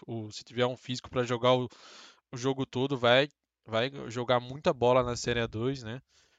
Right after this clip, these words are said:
É, gosto muito do, do futebol dele. O Everton Santos, é, teve passagem rápida pelo Corinthians em dois mil e sete, se não me engano. Eu não, não cheguei a ver jogar.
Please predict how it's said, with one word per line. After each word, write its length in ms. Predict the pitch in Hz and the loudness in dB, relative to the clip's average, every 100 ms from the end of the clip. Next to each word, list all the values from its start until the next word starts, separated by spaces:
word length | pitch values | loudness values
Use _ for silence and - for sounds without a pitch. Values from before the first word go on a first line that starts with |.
| _ - | _ -10
É, 460 | 110 110 107 107 110 110 107 | -6 -4 -6 -6 -8 -12 -10
gosto 400 | 104 123 - 127 | -2 0 -2 -8
muito 240 | 123 131 | -16 -8
do, 280 | 120 117 135 _ | -6 -6 -8 _
do 160 | - 117 | -20 -20
futebol 460 | - 117 113 113 | -8 -4 0 0
dele. 260 | 107 117 147 _ _ - _ _ _ _ | 0 -4 -6 _ _ -20 _ _ _ _
O 420 | 139 180 214 202 | -4 -2 0 4
Everton 380 | 170 175 - 165 | 6 4 -2 -6
Santos, 480 | - 143 185 190 - 139 | -4 -4 -4 -8 -14 -6
é, 260 | 123 123 123 - | -4 -4 -8 -6
teve 200 | 123 139 | -4 -2
passagem 500 | 147 135 139 131 123 | 0 2 2 0 2
rápida 340 | 117 131 135 | 2 2 -2
pelo 140 | 127 123 | -8 -8
Corinthians 320 | 120 127 - | -8 -8 -12
em 60 | |
dois 200 | 123 117 | -10 -10
mil 160 | 113 117 | -10 -12
e 20 | |
sete, 520 | - - 107 127 - | -8 -4 0 0 -2
se 140 | - 120 | -10 -10
não 140 | 117 | -10
me 100 | 117 | -12
engano. 400 | 113 107 117 143 - - - - - 110 | -8 -6 -6 -8 -16 -18 -20 -20 -20 -20
Eu 80 | 117 | -20
não, 160 | 110 | -18
não 260 | 110 113 123 | -14 -10 -8
cheguei 300 | - 120 123 | -4 0 2
a 60 | 120 | 2
ver 160 | 120 | 0
jogar. 460 | 117 110 113 120 | -4 -2 4 4